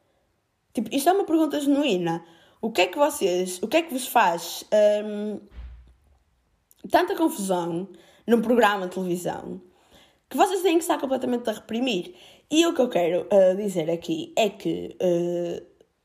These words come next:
que para quem se in-, interessa realmente pelo comportamento humano, por linguagem corporal, por, por psicologia,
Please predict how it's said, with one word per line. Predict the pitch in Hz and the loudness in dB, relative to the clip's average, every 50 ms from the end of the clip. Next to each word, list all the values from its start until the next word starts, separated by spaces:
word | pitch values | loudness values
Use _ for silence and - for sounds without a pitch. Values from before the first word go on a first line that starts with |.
| _ _ _ _ _ | _ _ _ _ _
que | - - - 196 | -18 -16 -16 -10
para | - - 269 262 277 | -2 2 2 4 4
quem | 277 - 392 403 381 | 2 2 2 2 2
se | - - - | 0 0 -2
in-, | 240 220 - - - - _ | -2 -2 -2 -6 -12 -18 _
interessa | - - 202 214 208 - 202 196 180 165 - - - | -4 -2 -2 0 0 2 4 4 4 2 0 -6 -4
realmente | 180 226 226 208 202 202 202 202 196 175 170 170 - - | 2 4 4 4 4 2 0 2 2 2 0 -4 -8 -8
pelo | - - 196 196 190 | 0 2 2 2 4
comportamento | 202 196 196 196 - 202 196 190 190 190 - | 2 0 0 0 -2 -2 0 0 0 0 0
humano, | 262 269 262 247 240 233 226 240 220 220 - - - - - | 2 2 4 4 4 2 0 -2 -4 -6 -8 -14 -20 -20 -10
por | _ 226 220 190 | _ -2 0 2
linguagem | 190 185 180 180 170 170 - 175 175 | 2 2 4 4 2 4 2 -2 -4
corporal, | - 196 190 - 269 285 285 240 240 233 233 233 240 240 - - - - _ _ _ | -4 -6 -6 -2 2 4 6 6 6 4 2 0 -2 -6 -8 -14 -20 -20 _ _ _
por, | 208 214 202 180 175 180 170 - - - | -2 0 0 2 2 2 0 0 0 0
por | - 330 | 0 0
psicologia, | 330 - - - 392 - 359 311 262 196 208 240 262 247 185 170 156 160 156 185 185 | 0 2 2 2 2 2 0 -2 0 0 0 0 2 2 2 2 0 -2 -6 -8 -10